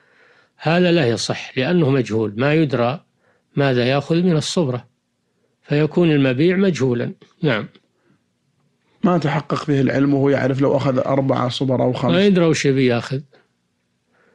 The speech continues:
Speaker 1: ربما يكون حاجته كثيرة أو قليلة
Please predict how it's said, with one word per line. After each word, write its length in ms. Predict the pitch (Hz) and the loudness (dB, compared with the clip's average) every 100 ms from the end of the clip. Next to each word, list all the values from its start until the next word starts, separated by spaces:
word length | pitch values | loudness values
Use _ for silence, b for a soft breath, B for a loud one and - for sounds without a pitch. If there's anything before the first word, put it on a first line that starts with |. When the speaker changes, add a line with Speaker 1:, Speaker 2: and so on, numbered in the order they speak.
| _ _ 156 | _ _ 0
Speaker 1:
ربما 380 | 156 170 175 | 2 4 4
يكون 260 | 151 - 147 | 2 2 -2
حاجته 520 | - 156 151 139 143 | 0 0 0 0 -2
كثيرة 520 | 120 127 120 160 170 | -4 -2 0 0 2
أو 100 | 185 | 0
قليلة 480 | 147 151 139 135 131 | -2 -2 0 0 -2